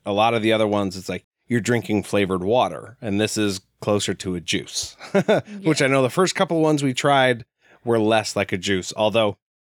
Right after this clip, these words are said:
Speaker 1: I still haven't had a chance to try the actual flavor that was recommended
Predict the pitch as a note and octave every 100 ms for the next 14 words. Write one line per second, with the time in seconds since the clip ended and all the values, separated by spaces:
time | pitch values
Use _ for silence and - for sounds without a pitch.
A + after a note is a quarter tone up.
0 | _ _ A#2 A#2 D#3+ C3 C3+ A#2+ B2 A#2+
1 | - B2 A#2 - A2 G2 - G#2+ G2+ G2
2 | G2+ G2+ - G#2 F#2 - G#2 G2 G2+ F#2+
3 | F2+ F#2 F2 F#2 - F#2+ F2+ F#2 G2 C3+